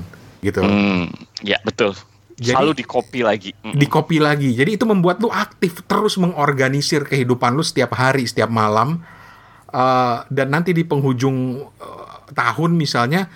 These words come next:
Speaker 1: lu tinggal lihat tuh halaman pertamanya tuh lama-lama keisi tuh indeksnya. Jadi menariknya
Speaker 2: Hmm.
Speaker 1: di situ. In-, indeksnya keisi, jadi lu tahu,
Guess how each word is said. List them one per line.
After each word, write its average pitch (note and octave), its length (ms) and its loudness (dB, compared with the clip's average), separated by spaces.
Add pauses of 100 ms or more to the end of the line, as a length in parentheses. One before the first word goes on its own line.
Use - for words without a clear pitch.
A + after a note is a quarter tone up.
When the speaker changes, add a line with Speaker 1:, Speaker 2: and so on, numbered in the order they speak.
(280)
Speaker 1:
lu A3+ 100 0
tinggal G3 300 2
lihat A3 320 0
tuh E3+ 200 2 (100)
halaman D#3+ 340 2
pertamanya E3 420 0
tuh C4 100 -2
lama-lama F3+ 440 2
keisi G#3 440 0
tuh F3 140 0
indeksnya. C#3 580 0 (840)
Jadi D3+ 180 2
menariknya G#3+ 340 2
Speaker 2:
Hmm. A3+ 80 4
Speaker 1:
di G#3 80 4
situ. A3 300 2 (500)
In-, D#3+ 200 2
indeksnya D#3 380 2
keisi, D3 280 2
jadi G#3 140 2
lu A3+ 120 2
tahu, G#3+ 280 2